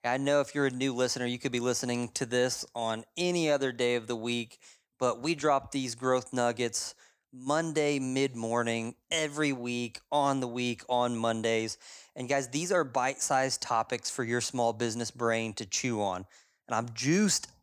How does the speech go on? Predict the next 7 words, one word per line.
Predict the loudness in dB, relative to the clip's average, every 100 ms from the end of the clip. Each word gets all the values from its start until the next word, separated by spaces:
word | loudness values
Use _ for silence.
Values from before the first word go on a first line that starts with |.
| 2
up | 8 10 10 10 6 0 -12 _
about | 2 4 4
this | 0 -2 0
week. | 0 0 -4 -18 _ _ _ _ -2
Juiced | 0 0 2
up | 4 2 0
because | -4 2 2 2 -2